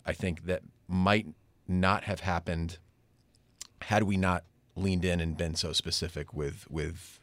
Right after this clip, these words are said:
with our characters and with our characterization. Um, so I think that's across the board. I don't, I don't know that I brought any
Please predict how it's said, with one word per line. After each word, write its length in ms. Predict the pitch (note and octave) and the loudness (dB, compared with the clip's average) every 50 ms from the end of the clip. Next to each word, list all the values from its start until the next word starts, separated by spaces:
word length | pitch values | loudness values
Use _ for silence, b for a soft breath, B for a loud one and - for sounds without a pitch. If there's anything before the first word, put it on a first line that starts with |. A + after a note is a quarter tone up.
| - - | -10 -8
with 140 | E2 D#2 D#2 | -6 -4 -4
our 80 | D2 | -4
characters 560 | C#2+ - F2 E2 D#2 D2+ - - D2 C#2+ D2 - | -4 -4 -4 -4 -4 -4 -4 -8 -10 -8 -8 -8
and 80 | D2+ | -6
with 80 | C2+ C#2+ | -6 -6
our 60 | C#2+ | -8
characterization. 760 | - - C#2+ C#2+ - - - - D#2+ D2 - - - D2 - b b b b b b b b b b b | -6 -6 -8 -6 -6 -8 -8 -6 -4 -4 -4 -6 -6 -8 -10 b b b b b b b b b b b
Um, 440 | - D#2+ E2 D#2+ D#2 D#2 E2 E2+ E2+ - | -2 0 0 2 2 2 0 -2 -4 -6
so 240 | - - - A2 F#2+ | -4 4 6 6 8
I 100 | F2+ F#2+ | 8 6
think 220 | - A#2+ A2+ - | 6 6 4 6
that's 420 | - A2 A2 A2+ - - - - - _ _ _ - | 6 6 6 6 4 0 -2 -2 -4 _ _ _ -2
across 420 | - F#2 - - G#2+ G2 G2 - - | -2 -2 4 6 6 6 6 4 0
the 80 | F#2+ | 0
board. 220 | E2 F2 G2 F#2 E2 | 2 4 4 4 6
I 80 | F#2 A2+ | 8 8
don't, 200 | B2+ C3+ C3+ - B B B B B B B - | 8 8 6 0 B B B B B B B 4
I 80 | B2+ | 6
don't 140 | D3+ D#3+ D3+ | 6 6 6
know 160 | D3+ D3+ D3 | 6 6 6
that 100 | C3+ A#2+ | 6 8
I 80 | A2+ A#2 | 6 8
brought 260 | G#2+ G2+ A2 A2 A2 | 8 8 8 8 8
any 380 | G#2+ G#2+ G#2+ G2 G2 F#2+ F2 | 8 6 4 4 2 2 -2